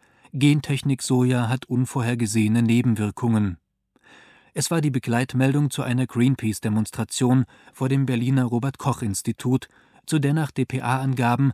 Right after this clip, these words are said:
auch ein halbes Dutzend Kühe gehörten. Das Robert-Koch-Institut war Ziel der Demonstration, weil ihm die Genehmigung gentechnisch veränderter Sojabohnen oblag. Greenpeace behauptete damals,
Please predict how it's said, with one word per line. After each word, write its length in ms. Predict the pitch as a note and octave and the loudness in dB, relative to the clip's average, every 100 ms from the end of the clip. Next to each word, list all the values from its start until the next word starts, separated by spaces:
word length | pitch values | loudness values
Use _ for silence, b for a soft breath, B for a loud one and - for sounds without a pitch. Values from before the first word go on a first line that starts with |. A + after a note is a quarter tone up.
| B B | B B
auch 160 | - C3+ | -6 -2
ein 180 | C#3+ G#2+ | -2 0
halbes 300 | B2 B2 - | -2 -2 -2
Dutzend 400 | A#2 - D3+ - | -6 -4 -6 -4
Kühe 380 | - C#3 G#2 | 2 4 4
gehörten. 580 | G#2 F#2+ A2+ - A#2 F2+ - _ _ _ _ _ _ b b b b - | 0 -2 -2 -2 -2 -2 -8 _ _ _ _ _ _ b b b b -8
Das 180 | D#3+ - | -6 -4
Robert-Koch-Institut 1040 | D#3 - E3 C#3 B2 - C3 - D3+ C#3+ | -4 -2 -4 -2 -4 -4 -8 -4 -4 -4
war 140 | C3+ - | -6 -6
Ziel 280 | - D3 | -2 0
der 120 | B2+ A2 | 0 0
Demonstration, 840 | A2 A2 - A#2+ - C#3+ C3+ C#3+ - B B | 0 0 -2 -6 -2 4 4 4 0 B B
weil 200 | - D3+ | -4 -4
ihm 160 | D#3+ D3 | 0 -2
die 100 | C#3 | 0
Genehmigung 640 | B2+ C3+ D3+ C#3 C#3+ D3 | 2 4 4 4 2 2
gentechnisch 640 | B2+ C3+ C3+ B2+ - C3 - | 4 2 2 -4 -4 -4 -4
veränderter 540 | C3 B2 B2 - B2+ | -4 0 0 0 -4
Sojabohnen 720 | A#2 A2+ G#2+ G2+ G#2 G#2+ A2 | 0 0 0 0 0 0 0
oblag. 460 | A#2+ - A2+ G2+ - _ _ _ _ _ _ B B B - | -2 -2 -2 -2 -8 _ _ _ _ _ _ B B B -2
Greenpeace 500 | D3 D#3+ C#3+ E3+ - | 2 2 2 -4 -4
behauptete 520 | D3 C#3 - C#3+ B2+ | -4 -4 -4 -8 -4
damals, 540 | B2 B2+ C3 C3 - | 0 2 2 0 -2